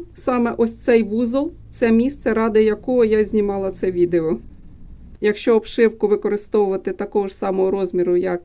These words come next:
і основна деталь, ось в цьому місці зазвичай збирається таке нагромадження, складочка.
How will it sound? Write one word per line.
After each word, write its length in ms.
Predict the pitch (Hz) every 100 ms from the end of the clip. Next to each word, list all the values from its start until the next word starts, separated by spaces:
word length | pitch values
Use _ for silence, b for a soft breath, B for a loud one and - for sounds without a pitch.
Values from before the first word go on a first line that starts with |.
| -
і 200 | 180 175 b b b b - -
основна 460 | 202 208 196 190
деталь, 400 | 180 208 262 311 - - - - - - b b b b
ось 200 | 233 233
в 40 |
цьому 220 | - 277 294
місці 380 | 330 - -
зазвичай 600 | 226 214 208 226 277 269
збирається 640 | 247 220 214 233 226 226 185
таке 380 | 190 196 196 190 - - - b b b b - - - -
нагромадження, 840 | 220 254 320 285 196 180 185 175
складочка. 760 | 180 - 240 175 170 - -